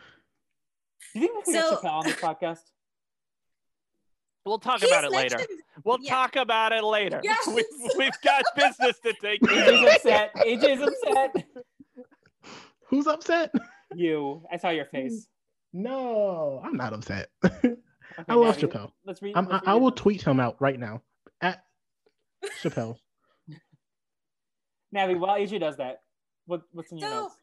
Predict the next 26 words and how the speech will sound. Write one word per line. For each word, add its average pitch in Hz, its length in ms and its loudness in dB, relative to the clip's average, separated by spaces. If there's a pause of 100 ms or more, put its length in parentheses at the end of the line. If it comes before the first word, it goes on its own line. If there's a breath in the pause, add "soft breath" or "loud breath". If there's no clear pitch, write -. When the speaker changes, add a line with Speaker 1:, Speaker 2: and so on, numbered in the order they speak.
(180)
Speaker 2:
Isabella 403 580 -2
informs 320 360 -12
the 370 100 -10
boys 254 460 -6
that 269 360 -4
Baljeet 277 480 -12
is 339 140 -8
having 302 300 -6
a 330 60 -8
crisis 254 460 -10
about 269 180 -6
his 330 180 -8
science 240 320 -8
fair 220 240 -8
project, 196 540 -6
which 240 200 -10
is 254 120 -8
a 339 60 -2
portal 240 400 -6
to 349 120 -4
Mars. 226 680 -6 (640)
Speaker 3:
Mm-hmm. 143 280 -14 (300)
Speaker 2:
'Cause 285 140 -4
it's 262 220 -6
due 254 280 -6
tomorrow. 214 800 -2